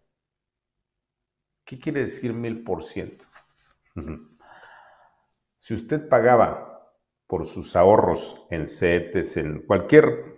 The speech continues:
instrumento bancario, si usted pagaba diez pesos, ahora va a pagar cien pesos. O sea, lo que usted ganaba por tener su dinero en uno de estos instrumentos, se lo va a chingar López.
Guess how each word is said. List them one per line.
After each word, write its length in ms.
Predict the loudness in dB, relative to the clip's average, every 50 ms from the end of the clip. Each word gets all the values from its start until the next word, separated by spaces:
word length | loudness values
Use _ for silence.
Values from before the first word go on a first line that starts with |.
| -10
instrumento 640 | -8 -8 -8 -6 -6 -4 -2 -2 -2 -2 -2 -4 -2
bancario, 640 | -2 -2 -4 -2 2 2 2 2 2 -2 -4 -8 -16 -20 -20 -20 -20 _ _ _ _ _ _ _ _ _
si 140 | -10 -10 -8
usted 240 | -4 -4 -4 -2
pagaba 340 | 0 0 2 4 2 2 2
diez 300 | 0 -2 -4 -4 -4 -6
pesos, 560 | -6 -6 -6 -6 -6 -10 -12 -12 -14 -20 _ _ _ _ _ _ _ _ _ _ _ _ _ _ _ _ _ _ _ _ _ _ _ _ _ _ -4
ahora 180 | -2 0 0 0
va 120 | 0 -2
a 60 | -2
pagar 340 | -2 -2 0 -2 -4 -6 -8 -18 -20 -20 _ _ _ _ _ _ _ _ _ _ _ _
cien 400 | -16 -14 -8 -4 -4 -4 -4 -4
pesos. 540 | -6 -6 -6 -8 -12 -14 -16 -16 -18 -18 _ _ _ _ -20 -20 -20 -20 _ _ _ _ _ _ _ _ _ _ _ _ _ _ _ _ _ _ _ _ _ _ _ -4
O 100 | -4 2
sea, 440 | 6 6 6 6 4 -4 -12 -14 -18 -20 -20 -20 _ _ _ _ _ _ 2
lo 220 | 4 4 4 4
que 100 | 2 0
usted 420 | -2 -2 0 2 2 2 2 2
ganaba 520 | 2 2 2 4 6 6 6 6 6 2 2
por 160 | -4 -2 0
tener 260 | 0 0 2 2 0
su 160 | 0 0 0
dinero 400 | 0 0 2 2 2 2 0 0
en 140 | -2 -2 0
uno 200 | 0 2 2 4
de 100 | 4 2
estos 280 | 0 0 -4 -8 -4 -4
instrumentos, 640 | -4 -4 -4 -4 -4 -4 -4 -6 -6 -8 -10 -10
se 420 | -10 -14 -16 -16 -14 -8 -6 -4 -2
lo 120 | -2 -2
va 80 | -4 -6
a 60 | -6
chingar 440 | -8 -10 -8 -6 -2 0 0 0 2
López. 640 | 0 0 -2 -2 -6 -8 -8 -10 -14 -16 _ _